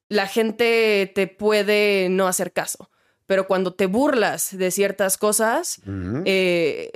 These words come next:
Speaker 1: les prendes una chispa. O sea, eh, yo creo que el sarcasmo ha sido algo que me ha ayudado mucho a, a crecer como la persona que soy, porque siempre me,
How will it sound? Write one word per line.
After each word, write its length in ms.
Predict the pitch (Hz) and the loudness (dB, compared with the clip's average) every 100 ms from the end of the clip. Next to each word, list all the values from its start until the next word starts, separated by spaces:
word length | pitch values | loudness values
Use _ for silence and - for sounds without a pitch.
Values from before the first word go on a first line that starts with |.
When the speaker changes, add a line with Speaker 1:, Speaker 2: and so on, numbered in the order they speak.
| 156 | -4
Speaker 1:
les 260 | 196 185 | -2 -2
prendes 400 | - 202 202 202 | -2 -2 0 -2
una 160 | 196 190 | -2 -4
chispa. 540 | 190 214 - - - _ _ _ _ | -2 -4 -6 -10 -18 _ _ _ _
O 80 | - | -6
sea, 300 | 196 190 185 | 0 2 2
eh, 180 | 202 190 208 | 2 0 0
yo 140 | 208 | 0
creo 120 | 214 220 | 0 0
que 100 | 226 | -2
el 80 | |
sarcasmo 1040 | 214 180 - 202 208 208 196 180 165 147 - - | 0 -4 -2 -2 0 0 2 2 0 -2 -4 -2
ha 180 | 185 185 | -2 -2
sido 400 | 202 196 190 185 | -2 0 2 2
algo 280 | 180 180 | 0 -2
que 100 | 180 | -2
me 160 | 180 175 | 0 0
ha 380 | 175 170 160 - - _ | 0 -2 -4 -10 -20 _
ayudado 460 | 190 180 185 185 190 | -2 0 2 2 2
mucho 600 | 190 185 196 180 175 160 | 2 -2 0 0 2 0
a, 300 | 160 156 - - - | -2 -4 -8 -12 -8
a 180 | 175 | -8
crecer 600 | - 175 - 185 180 - - | -4 -4 -2 -2 -2 -4 -6
como 180 | 180 | -2
la 120 | 175 170 | -2 -4
persona 280 | 170 180 185 | -6 -4 -4
que 80 | 175 | -4
soy, 200 | 190 175 | -2 -2
porque 240 | - - | -4 -8
siempre 320 | - 185 190 | -6 -2 -2
me, 380 | 190 180 170 - | 0 0 -2 -4